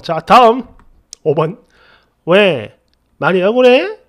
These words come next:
그럼 너도 잘생긴 서른여섯 살 포기하고 못생긴 스물여섯 살 키장남을 만나지 그러니. 육 번. 아니 너도 고졸 백육십팔,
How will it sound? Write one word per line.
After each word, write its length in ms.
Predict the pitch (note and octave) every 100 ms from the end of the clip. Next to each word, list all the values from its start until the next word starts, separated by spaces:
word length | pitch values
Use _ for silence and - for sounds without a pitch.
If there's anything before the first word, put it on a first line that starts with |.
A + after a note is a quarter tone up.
| _ - _
그럼 300 | G#3 B3 C4
너도 320 | B3+ C#4 C#4
잘생긴 540 | C#4 F3+ F3+ B3+ B3 B3+
서른여섯 500 | - C#4 B3 B3 A#3+
살 160 | A#3
포기하고 1080 | A3+ A3+ A3+ B3+ C4 B3+ A#3+ B3 A#3+ E3 A2 - - -
못생긴 600 | C#3 G3 - D4 C4+ C#4
스물여섯 580 | - D4 C#4+ C4 C4+ B3
살 420 | - A#3 A#3 A#3+
키장남을 540 | - C#4+ D4+ C4+ C4
만나지 380 | A3 C4+ C4 A#3+
그러니. 580 | G#3 G#3+ G#3+ B3 G#3 G2+ - _ _ _ _ _ _ _
육 180 | F3 F#3
번. 240 | E3+ G3 A3 _ _ _ _ _ _
아니 280 | C#3+ F3+ G3+
너도 680 | F#3 B3+ B3+ A3+ A3+ A#3 A#3
고졸 600 | A#3+ A#3+ A#3 A3 A#3 A#3
백육십팔, 1000 | G#3 A3 A#3 - B3 A#3 A3+ A3+ A#3